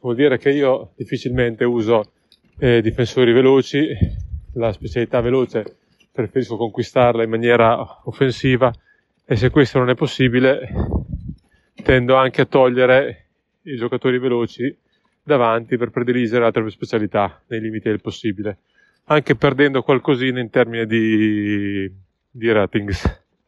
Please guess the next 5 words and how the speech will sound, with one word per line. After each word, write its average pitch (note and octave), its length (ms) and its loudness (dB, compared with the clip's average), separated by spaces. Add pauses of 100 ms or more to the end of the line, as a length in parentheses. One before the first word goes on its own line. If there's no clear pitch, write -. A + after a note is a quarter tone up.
(220)
E A#2 1120 0
quindi C3+ 540 2 (640)
no C3+ 220 2
veloci C3 320 2
dietro, D3 640 2